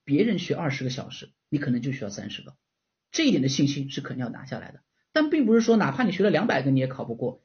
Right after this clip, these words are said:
这绝对不会到这个程度啊。这里面的话呢，稍微给大家展示两个，一个是C F A的一个考试题，一个呢是 farm 考试题，因为我同学说挺有难度的嘛，我们来看一下考试怎么考。你像第一个，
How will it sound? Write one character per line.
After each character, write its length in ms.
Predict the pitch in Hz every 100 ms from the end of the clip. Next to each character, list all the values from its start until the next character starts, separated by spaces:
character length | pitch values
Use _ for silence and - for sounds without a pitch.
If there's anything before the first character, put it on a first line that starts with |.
| _
这 80 | 131
绝 240 | - 131
对 140 | 143 170
不 140 | 135
会 100 | 143
到 120 | 139
这 140 | 139 214
个 80 | -
程 200 | 117 131
度 180 | 226 - _
啊。 180 | - - _ - - _ _ _ _ _ _ - _
这 120 | 254
里 60 | 208
面 120 | 190
的 60 | 180
话 100 | 170
呢， 80 | 160
稍 160 | 208
微 80 | 214
给 80 | 160
大 80 | 165
家 80 | 170
展 220 | 139 -
示 220 | - 185
两 200 | 147 -
个， 360 | 127 123 - _ - 131
一 60 |
个 80 | 147
是 80 | 143
C 180 | 151 208
F 80 |
A 60 | 247
的 80 | 180
一 20 |
个 60 | 180
考 220 | 131 135
试 80 | -
题， 100 | 127
一 80 |
个 100 | 165
呢 80 | 165
是 120 | 160
farm 220 | 240 190 143
考 200 | 113 117
试 80 |
题， 180 | 98 76 _ _ _
因 100 | 160
为 60 | 135
我 40 |
同 120 | 151
学 80 | 185
说 160 | 196 208 -
挺 100 | -
有 60 | 180
难 180 | 143 151
度 120 | 202
的 80 | 123
嘛， 140 | - -
我 80 |
们 100 | 131
来 60 | 143
看 140 | 143
一 40 | 143
下 100 | 135
考 180 | - 113
试 120 | 143
怎 120 | 127
么 40 |
考。 200 | 135 - _ _ _ _ _
你 80 | 131
像 160 | 139 139
第 100 | 151
一 60 |
个， 180 | 135